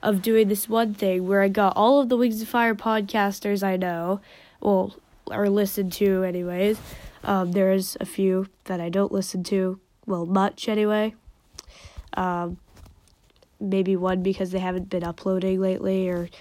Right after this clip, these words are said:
two because I just wasn't really interested. No offense to any of those, I'm not gonna point fingers, I promise. Um, so I thought of this idea where I got all of the Wings of Fire podcasters that I listened to,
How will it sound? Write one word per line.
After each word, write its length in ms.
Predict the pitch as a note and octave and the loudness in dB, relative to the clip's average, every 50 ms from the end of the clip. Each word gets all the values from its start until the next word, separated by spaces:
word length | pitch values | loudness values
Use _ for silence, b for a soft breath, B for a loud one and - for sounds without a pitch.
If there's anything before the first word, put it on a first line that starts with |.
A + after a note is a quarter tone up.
| B B B B B B B B _ _ - | B B B B B B B B _ _ -4
two 200 | - A#3+ A#3+ A#3 | 2 2 4 4
because 300 | A3 G#3+ - A3 G3+ G3 | 4 2 0 0 0 0
I 80 | F#3+ | -2
just 240 | F3+ F3 F3 - - | -2 -4 -8 -8 -6
wasn't 280 | F#3 F#3 F3 F3 E3 - | -4 -4 -4 -4 -4 -4
really 220 | F#3 F3+ F3 E3+ | -4 -2 -2 -2
interested. 480 | E3 E3 E3 F3+ E3+ - - E3+ F3 B B B B B B - | -4 -4 -8 -10 -12 -12 -12 -14 -14 B B B B B B 0
No 180 | G#3+ A3+ A#3 | 2 4 4
offense 540 | A#3 A3 A3+ A3+ G#3 G3 F#3 - - - - _ | 4 2 2 0 0 0 0 -4 -6 -8 -10 _
to 100 | - - | -8 -6
any 200 | G3 F3+ F#3 F#3 | -4 -2 -2 -2
of 100 | F#3 F3 | -2 -2
those, 180 | F3+ F#3+ F#3 F3 | -2 -2 -2 -4
I'm 80 | F3 | -6
not 160 | E3+ F3 F3 E3+ | -6 -6 -6 -6
gonna 140 | - F3+ | -6 -6
point 240 | E3+ - G3 F#3 - | -4 -4 -4 -4 -4
fingers, 360 | - - F3 E3+ F3 F3+ F3 | -8 -10 -8 -6 -6 -4 -4
I 80 | F3 F3 | -6 -8
promise. 460 | E3 - E3 D3+ D3 D#3 E3 - - B B B B B B B B B _ _ _ - | -8 -10 -12 -12 -12 -12 -12 -14 -16 B B B B B B B B B _ _ _ -2
Um, 460 | - G#3 G#3 G#3 G#3 G3+ G3+ G3+ G3 - - - - _ - - _ _ _ _ - - - _ _ _ - - - - - - - _ _ _ - - | 0 2 4 4 4 4 2 0 -2 -4 -10 -20 -20 _ -20 -20 _ _ _ _ -20 -20 -20 _ _ _ -12 -12 -12 -14 -20 -20 -20 _ _ _ -4 -2
so 180 | D#4 C4+ - C#4 | -2 2 4 4
I 200 | C#4 C#4+ C#4 C4+ | 4 4 4 2
thought 340 | C4 - D4+ D4+ D#4+ D#4 - | 0 2 4 6 6 6 4
of 140 | C4+ A3+ A3+ | 2 0 0
this 180 | B3 A#3 - | -2 -2 0
idea 420 | A#3+ A3 G3+ F#3+ F#3+ F#3 F#3 F3+ - | -2 -2 -2 0 -2 -2 -2 -2 -2
where 240 | F#3+ G#3 G#3 G#3 | 0 2 2 4
I 120 | G3+ G3+ G3+ | 4 4 2
got 340 | G3 G3+ G3+ G3+ G3 - - | 2 2 2 2 2 2 0
all 220 | - A3 A3+ B3 C4 | 2 2 4 4 4
of 320 | C4+ B3+ A#3 A3+ - - - _ _ _ - | 4 2 0 -4 -10 -16 -20 _ _ _ -6
the 160 | G#3+ G#3 A3+ | -2 0 2
Wings 260 | A3+ A#3 G#3 G#3 G#3+ | 2 2 2 -2 -6
of 80 | A3+ G#3 | -8 -4
Fire 320 | - A3+ A3 G#3+ G#3+ G#3 | -2 0 2 2 0 0
podcasters 920 | G3 G#3 G#3 G#3 G3+ G3 - F#3+ F3 F3 E3+ - - F#3 F3+ F3+ F3+ F3+ - | 0 0 0 -2 -2 -4 -4 -6 -6 -6 -6 -8 -6 -6 -4 -6 -6 -8 -8
that 240 | - F3+ F3 E3+ E3+ - | -8 -8 -8 -8 -8 -10
I 100 | - F3 | -8 -6
listened 400 | F3 F3+ F#3 F#3 - F#3+ F3 E3 | -4 -4 -4 -6 -6 -8 -8 -8
to, 320 | - E3+ E3 E3 F3 G3 | -8 -6 -6 -4 -4 -6